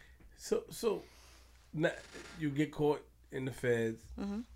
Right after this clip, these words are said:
Speaker 1: and you go to trial, and they give you a year and a day.
Speaker 2: Yeah, I was sentenced to a year and a day. So,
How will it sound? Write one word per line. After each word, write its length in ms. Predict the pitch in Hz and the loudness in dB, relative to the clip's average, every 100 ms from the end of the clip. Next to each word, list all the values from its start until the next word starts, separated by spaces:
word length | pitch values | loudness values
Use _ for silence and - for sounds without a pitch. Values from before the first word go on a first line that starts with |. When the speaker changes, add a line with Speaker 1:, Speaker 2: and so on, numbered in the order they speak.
| - - _ - - - | -20 -20 _ -20 -20 -10
Speaker 1:
and 380 | 120 110 107 104 | -4 -2 -2 -4
you 80 | 113 | -6
go 140 | 120 113 | -4 -4
to 100 | 113 | -4
trial, 300 | - 113 104 | -2 0 0
and 100 | 101 | -2
they 60 | 107 | -2
give 200 | 110 104 | -2 -4
you 200 | 107 101 | -2 -2
a 40 | |
year 280 | 101 107 107 | 0 0 0
and 80 | 101 | -2
a 60 | |
day. 340 | 95 98 85 82 - - | -4 -6 -6 -12 -18 -4
Speaker 2:
Yeah, 240 | 190 170 180 - | -2 -2 -4 -10
I 40 | |
was 80 | 185 | -8
sentenced 360 | - 185 - - | -8 -6 -6 -4
to 80 | 180 | -2
a 20 | |
year 180 | 180 175 | -2 -2
and 80 | |
a 60 | 180 | -4
day. 320 | 170 165 170 - - - - - _ - | -4 -4 -6 -10 -20 -20 -20 -20 _ -16
So, 400 | - 185 180 | -4 0 0